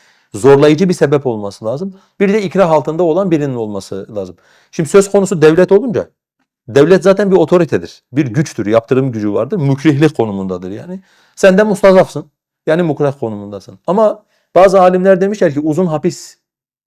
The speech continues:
bir uzvun kesilmesi gibi yani i-, telafisi mümkün olmayan,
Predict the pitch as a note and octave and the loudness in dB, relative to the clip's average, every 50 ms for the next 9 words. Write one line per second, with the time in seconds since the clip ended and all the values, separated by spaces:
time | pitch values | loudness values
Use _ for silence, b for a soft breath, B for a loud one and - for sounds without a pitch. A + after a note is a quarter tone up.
0 | _ _ _ _ _ _ _ - C3+ D#3+ E3 D#3+ D#3+ C#3+ C3+ D3 E3+ E3 C#3 - | _ _ _ _ _ _ _ -2 2 2 2 2 2 0 0 0 -2 -2 -2 -4
1 | C#3 C3+ - B2+ C3 C3+ B2+ - D#3 C#3+ C3 _ _ _ _ _ _ _ _ - | -6 -4 -4 -6 -4 -6 -6 -6 -6 -8 -8 _ _ _ _ _ _ _ _ -12
2 | A2 G#2+ C3+ B2+ D3 D3 C#3 D3 D3 - _ _ _ _ _ _ _ _ _ _ | -4 -2 0 2 2 2 0 -2 -8 -18 _ _ _ _ _ _ _ _ _ _
3 | _ _ _ _ _ _ _ _ _ - B2+ A#2+ C#3 C#3 - D3+ C#3+ - - B2+ | _ _ _ _ _ _ _ _ _ -2 0 0 0 -2 -6 -10 -8 -2 0 2
4 | B2+ C#3 C#3 C#3 D#3 C3+ - F#3 E3 C#3+ C3 C3 B2+ - - D#3+ - D#3+ D#3+ D#3 | 2 2 2 0 -2 -4 -4 -4 -4 -4 -4 -6 -8 -8 -8 -8 -4 -2 -2 -2
5 | C#3+ B2 G#2+ F2+ D#2+ | -2 -2 -6 -8 -10